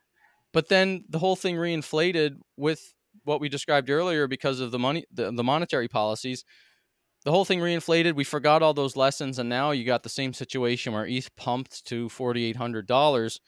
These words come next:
and now it's on its way down again to negative ninety percent because the whole thing pumped this time based on not the I C O narrative, but the DeFi and the N F T narrative. And both of those things,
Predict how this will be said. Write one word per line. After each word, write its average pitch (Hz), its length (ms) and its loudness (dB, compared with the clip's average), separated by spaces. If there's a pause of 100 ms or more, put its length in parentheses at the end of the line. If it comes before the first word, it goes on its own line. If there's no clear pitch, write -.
(340)
and 123 100 -4
now 139 220 4
it's 131 120 0
on 127 160 4
its - 140 -6
way 117 140 0
down 120 260 0
again 117 340 -2
to 139 120 -6
negative 110 340 -4
ninety 110 260 -2
percent 139 540 -4
because 113 420 -4 (480)
the 120 80 -6
whole 160 200 2
thing 151 240 -6
pumped 147 400 -4
this 139 240 0
time 117 320 0
based 120 280 -2
on 117 300 0 (460)
not 147 300 0
the 143 140 -4
I 135 180 2
C 117 220 -4
O 110 140 0
narrative, 175 500 -4
but 135 140 -6
the 113 80 -6
DeFi 160 720 0
and 120 120 -6
the 110 40 -8
N 127 140 -2
F 117 140 -6
T 147 180 -4
narrative. 95 380 -6 (640)
And 131 120 0
both 185 280 4
of 170 80 -6
those 175 200 0
things, 180 500 -4